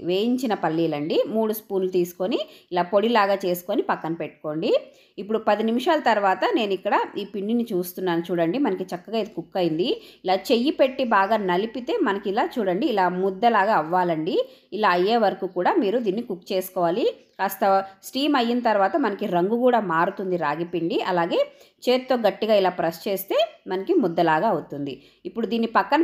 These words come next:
పెట్టేసుకొని, వేడిగా ఉన్న ఈ పిండిలో ఒక పావు కప్పు పంచదారను యాడ్ చేసుకోండి. అలాగే మనం గ్రైండ్ చేసి పెట్టుకున్న పల్లీల పొడి ఏదైతే ఉందో దాన్ని కూడా వేసేసుకొని, వేడి మీద ఇలా కలుపుకోవాలండి. వేడి మీద కలుపుకుంటేనే మనకి పంచదార దీంట్లో బాగా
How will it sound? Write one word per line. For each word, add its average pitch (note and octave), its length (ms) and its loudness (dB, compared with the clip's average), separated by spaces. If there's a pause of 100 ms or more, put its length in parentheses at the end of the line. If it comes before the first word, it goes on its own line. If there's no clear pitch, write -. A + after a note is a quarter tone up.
పెట్టేసుకొని, B3+ 540 -2 (140)
వేడిగా C4 360 2 (100)
ఉన్న G3+ 140 -2 (160)
ఈ - 20 0 (100)
పిండిలో F#3 360 2 (120)
ఒక F#3 160 0 (160)
పావు F3+ 320 2
కప్పు - 300 -2 (400)
పంచదారను G3+ 560 0
యాడ్ E3 220 -2
చేసుకోండి. F3 480 -4 (120)
అలాగే F3+ 300 2
మనం F3+ 240 2
గ్రైండ్ F#3+ 320 2
చేసి G3+ 240 -4
పెట్టుకున్న F3+ 360 -6 (140)
పల్లీల A3+ 380 0
పొడి F3 160 2
ఏదైతే E3 360 -2
ఉందో F3 200 -2 (440)
దాన్ని A3+ 280 2
కూడా G3+ 240 4
వేసేసుకొని, F3+ 600 -2 (200)
వేడి C4 320 0
మీద F#3 160 2 (120)
ఇలా F#3 220 2
కలుపుకోవాలండి. E3 720 -2
వేడి F3 220 0
మీద F3 100 -2 (100)
కలుపుకుంటేనే E3+ 600 -4
మనకి F3+ 260 -4 (100)
పంచదార F3+ 440 0 (100)
దీంట్లో E3+ 360 0
బాగా F3+ 220 0